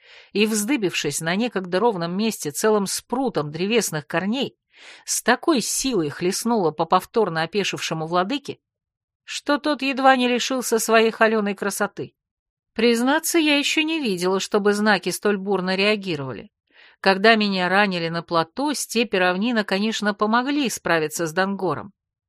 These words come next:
Однако тогда это был мой призыв.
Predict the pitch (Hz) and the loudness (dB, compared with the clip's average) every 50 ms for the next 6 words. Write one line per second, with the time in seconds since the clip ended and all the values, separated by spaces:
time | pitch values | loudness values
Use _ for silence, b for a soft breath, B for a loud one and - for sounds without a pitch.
0 | _ _ _ _ - 160 156 160 165 175 180 175 - 190 185 - 180 170 170 156 | _ _ _ _ 0 0 0 0 0 0 0 2 0 -2 0 2 0 0 0 0
1 | 165 170 170 170 165 - 185 175 180 196 202 208 220 240 277 254 196 - - - | 0 2 2 2 0 0 -2 -2 0 0 0 0 0 0 -2 -2 -4 -4 -6 -8
2 | 175 180 - - 208 160 147 - _ | -8 -6 -4 -4 -4 -4 -6 -10 _